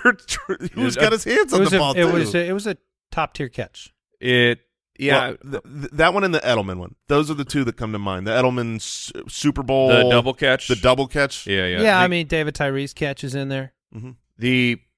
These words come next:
Speaker 2: the, yeah, the, the Tyree situation is, was, makes it elevated as well, but the, the situation for the Jefferson catch was, it was fourth and eighteen.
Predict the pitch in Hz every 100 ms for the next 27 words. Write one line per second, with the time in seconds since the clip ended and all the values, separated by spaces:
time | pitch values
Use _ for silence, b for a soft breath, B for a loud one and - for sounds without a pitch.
0 | _ _ _ _ 117 120 123 117 120 113
1 | 143 165 151 131 - 113 107 104 - 95
2 | 87 - 95 90 92 - _ 98 95 -
3 | - _ _ _ - 110 104 98 92 87
4 | - 101 98 90 90 _ 90 104 98 -
5 | 104 - 131 151 143 143 131 135 107 127
6 | 127 117 - 92 101 92 - 98 95 90
7 | 85 92 - 123 131 139 131 123 - 113
8 | 101 95